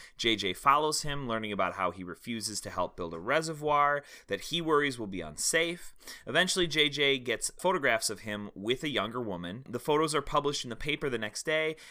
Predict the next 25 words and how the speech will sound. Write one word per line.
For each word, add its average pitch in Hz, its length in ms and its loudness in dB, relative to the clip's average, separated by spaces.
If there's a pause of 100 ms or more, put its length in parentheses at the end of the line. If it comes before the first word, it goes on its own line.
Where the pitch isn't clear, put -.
(180)
and 110 460 2 (100)
a 107 80 2
woman 143 260 2
arrives 113 560 4 (100)
at 104 260 2
J 95 180 0
J's 92 240 -4
office 147 460 2
explaining 160 540 -2
that 123 140 -6
she 208 720 0
is 123 220 0
actually 151 420 0
the 120 100 -2
real 143 320 -2
Evelyn, 101 480 0 (240)
and 104 120 -6
the 107 40 -6
first 147 380 -4
woman 120 220 -4
was 107 100 -6
part 92 240 0
of 85 60 -4
a 85 60 -4
setup. 107 440 2